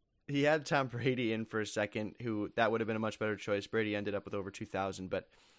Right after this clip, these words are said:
Brady wasn't really trustworthy before this week. He had had a bunch of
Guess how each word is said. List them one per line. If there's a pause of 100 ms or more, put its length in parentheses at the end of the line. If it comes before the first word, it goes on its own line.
(160)
Brady
wasn't
really
trustworthy
before
this
week.
He
had
had
a
bunch
of